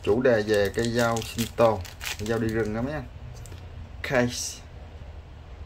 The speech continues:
Được sơn. Cái chất liệu sơn này chắc lắm nha mấy anh. Mặt sau là chrome phay xước, đơn giản thôi. Được sản xuất vào năm hai ngàn mười tám, năm nay là bốn năm rồi.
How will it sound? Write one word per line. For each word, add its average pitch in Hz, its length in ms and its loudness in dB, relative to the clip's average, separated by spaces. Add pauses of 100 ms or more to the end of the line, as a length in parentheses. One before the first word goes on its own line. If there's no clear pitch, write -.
(640)
Được 92 160 0
sơn. 120 320 4 (640)
Cái 127 100 0
chất 139 140 0
liệu 101 140 2
sơn 110 200 0
này 95 140 -4
chắc - 240 -4
lắm 151 140 -6
nha 123 60 -2
mấy 123 140 -2
anh. 120 100 -4 (1040)
Mặt 92 160 2
sau 123 260 6
là 107 100 4
chrome 107 300 2
phay 117 140 4
xước, 143 260 4 (240)
đơn 113 180 0
giản 78 260 -4
thôi. 90 120 -8 (1400)
Được 104 100 8
sản 110 200 2
xuất 160 180 0
vào 127 100 6
năm 117 140 6
hai 123 180 4
ngàn 107 220 0
mười 98 140 0 (140)
tám, 165 300 8 (180)
năm 113 160 -2
nay 110 140 -2
là 98 60 -2
bốn 110 240 0
năm 131 180 0
rồi. 107 100 -4